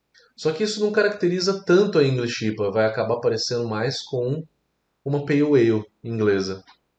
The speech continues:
Que o estilo Pale Ale inglesa existe, tá? Não tá no B J C P, mas existe. Mas a média da, da English ipa, ela vai ser aí uma cerveja amber,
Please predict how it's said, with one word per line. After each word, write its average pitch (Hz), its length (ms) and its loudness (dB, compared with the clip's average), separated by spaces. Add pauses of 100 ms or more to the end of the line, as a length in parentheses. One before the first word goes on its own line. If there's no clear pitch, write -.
(480)
Que - 120 -10
o - 20 -2
estilo 175 320 -2
Pale 135 160 4
Ale 120 300 4
inglesa 127 500 2
existe, 139 640 -2
tá? 113 320 -4 (420)
Não 95 140 -8
tá 120 160 -2
no 175 80 -2
B 156 80 0
J 147 180 0
C - 200 -8
P, 107 140 -2
mas 139 200 -2
existe. 120 720 -6 (2250)
Mas 180 680 -2
a 156 80 -4
média 143 720 4
da, 107 280 2
da 107 200 2
English 110 480 -2
ipa, 165 180 -2
ela 127 120 4
vai 143 180 2
ser 131 360 2
aí 110 160 0
uma 107 240 -2
cerveja 107 600 -2
amber, 107 480 0